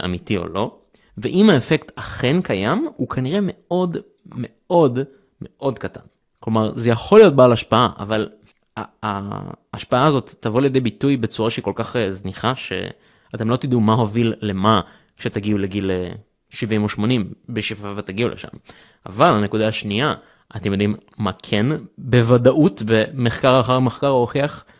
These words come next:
שזה בעל השפעה על אריכות ימים? מה הבוסטר האמיתי? זה להיות בעל מסת גוף קטנה, בי אם איי, בי אם איי נמוך.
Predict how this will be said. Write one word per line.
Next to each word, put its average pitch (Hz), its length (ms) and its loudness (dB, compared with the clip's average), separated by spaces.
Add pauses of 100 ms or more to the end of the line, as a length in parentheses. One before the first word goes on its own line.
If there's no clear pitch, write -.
(180)
שזה 120 320 -2
בעל 123 280 4
השפעה 120 360 -2
על 131 80 0
אריכות 120 340 -2
ימים? 139 300 -4 (360)
מה 135 160 6
הבוסטר 123 480 2
האמיתי? 110 440 0 (440)
זה 117 120 0
להיות 139 200 2
בעל 131 400 2 (120)
מסת 123 680 -2
גוף 120 520 -6 (220)
קטנה, 101 400 -2 (460)
בי 123 240 4
אם 117 120 4
איי, 110 100 4 (100)
בי 180 160 0
אם 196 80 -2
איי 202 100 0
נמוך. 196 440 -4